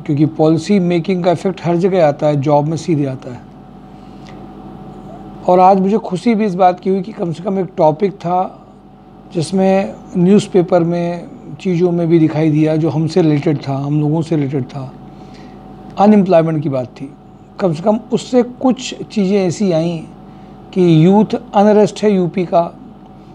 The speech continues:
यूथ के साथ दिक्कत हो रही है और उसके पास में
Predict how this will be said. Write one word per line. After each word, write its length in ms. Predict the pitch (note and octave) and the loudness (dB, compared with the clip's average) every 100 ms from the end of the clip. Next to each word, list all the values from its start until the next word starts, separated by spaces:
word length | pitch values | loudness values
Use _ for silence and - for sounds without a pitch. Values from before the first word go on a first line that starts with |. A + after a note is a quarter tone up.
| - - | -20 -8
यूथ 220 | E3 G3 G#3+ - | 0 2 2 0
के 100 | G#3 | 0
साथ 220 | G3 F#3+ | 4 4
दिक्कत 460 | D#3 D#3+ - F#3 | 2 -4 -2 -2
हो 100 | D3+ | 0
रही 200 | E3+ E3 | 0 2
है 100 | E3 | 2
और 180 | E3 D#3 | 0 -2
उसके 220 | D3+ - | -4 -4
पास 280 | D#3+ D#3+ C#3+ | -4 -2 -4
में 160 | F3 | -8